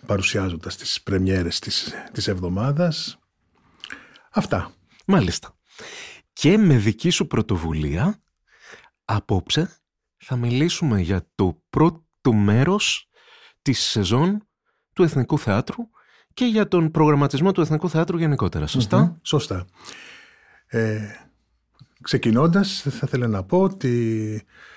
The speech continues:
Speaker 1: ε, το Εθνικό Θέατρο και το κάθε Εθνικό Θέατρο μιας χώρας είναι ο πυλώνας της θεατρικής παραγωγής της, ε, της χώρας. Δίνει το στίγμα,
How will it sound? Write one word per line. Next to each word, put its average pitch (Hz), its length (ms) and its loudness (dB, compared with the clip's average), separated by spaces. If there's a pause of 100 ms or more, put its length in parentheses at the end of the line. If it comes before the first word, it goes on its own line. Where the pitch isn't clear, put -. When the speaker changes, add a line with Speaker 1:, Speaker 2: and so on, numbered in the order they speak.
(260)
Speaker 1:
ε, 101 480 -6 (100)
το 123 120 0
Εθνικό 117 340 -2
Θέατρο 113 840 -4
και - 100 -4
το 110 100 -4
κάθε 147 260 0
Εθνικό 98 300 -6
Θέατρο 95 360 -6
μιας 95 180 -4
χώρας 95 500 -6 (260)
είναι 113 180 0
ο 110 40 0
πυλώνας 113 560 -2
της - 280 -8
θεατρικής 98 500 -6
παραγωγής 90 760 -8 (480)
της, - 280 -8
ε, 92 400 -12 (260)
της - 160 -8
χώρας. 151 520 -2 (260)
Δίνει 139 220 2
το 120 100 -2
στίγμα, 98 640 -4